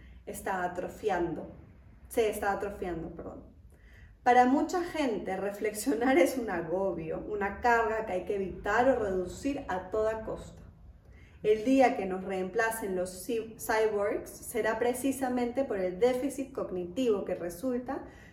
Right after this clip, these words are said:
de utilizar cada vez menos nuestra capacidad de análisis y revisión de la información. Y dice ahí, como resaltando, "Sin conciencia informada, seremos borregos".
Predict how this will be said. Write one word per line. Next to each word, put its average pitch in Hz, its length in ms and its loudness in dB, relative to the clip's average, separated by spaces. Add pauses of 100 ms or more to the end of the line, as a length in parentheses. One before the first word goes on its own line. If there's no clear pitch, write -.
de 233 140 8
utilizar 233 680 2
cada 254 320 6
vez 247 220 4
menos 247 360 0
nuestra 247 300 -4
capacidad 202 480 -2
de 202 80 -2
análisis 247 800 -2 (420)
y 247 120 -2
revisión 220 960 2
de 220 100 0
la 214 60 0
información. - 720 -8 (1400)
Y 220 140 -4
dice 208 560 0
ahí, 190 320 0
como 190 280 -2
resaltando, 190 800 -2
"Sin 254 320 0
conciencia 240 540 0
informada, 208 960 -4
seremos 202 840 -4
borregos". - 1040 -4